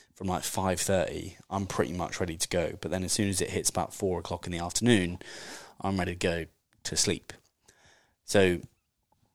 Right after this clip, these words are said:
I think everyone's kind of got their own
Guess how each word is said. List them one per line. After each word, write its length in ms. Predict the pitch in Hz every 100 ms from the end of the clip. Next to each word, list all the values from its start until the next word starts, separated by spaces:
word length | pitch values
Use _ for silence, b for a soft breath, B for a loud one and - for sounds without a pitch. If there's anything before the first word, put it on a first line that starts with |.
| _ _ -
I 80 | 104
think 160 | 117 110
everyone's 400 | 123 104 85 -
kind 180 | 92
of 340 | 87 87 - - _ _ _
got 160 | - 95
their 180 | 98 98
own 440 | 98 95 87 87